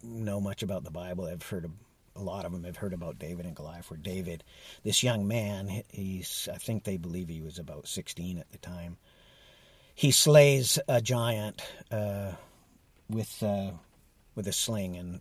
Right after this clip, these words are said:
and a rock, and it sinks the rock into the middle of the guy's forehead, and then he cuts his, cuts the giant's head off with his own sword. It's, you know, it's, it's,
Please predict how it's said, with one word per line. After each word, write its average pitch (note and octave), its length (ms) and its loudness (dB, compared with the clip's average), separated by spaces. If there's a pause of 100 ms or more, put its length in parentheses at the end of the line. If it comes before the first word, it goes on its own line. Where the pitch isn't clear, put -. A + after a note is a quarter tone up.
and F2+ 120 -8
a F2+ 40 -8
rock, E2 380 -10
and D2+ 120 -8
it D2 100 -14 (260)
sinks - 340 -6
the E2+ 100 -8
rock D#2+ 320 -12
into D#2+ 160 -8
the D#2 80 -14
middle E2 220 -12
of D#2 60 -16
the E2 60 -16
guy's E2 240 -14
forehead, E2 400 -12
and F2+ 120 -6
then F2 80 -4
he D#2+ 80 -8
cuts - 260 -10
his, - 240 -8 (400)
cuts - 240 -2
the G2+ 100 -4
giant's F#2 460 -6
head F2+ 160 -4
off D#2 240 -12
with E2 140 -8
his E2 160 -10
own D2+ 160 -10
sword. F#2 340 -8 (800)
It's, D3+ 220 4
you C#3+ 320 4
know, A#2+ 160 8
it's, - 320 0
it's, - 260 4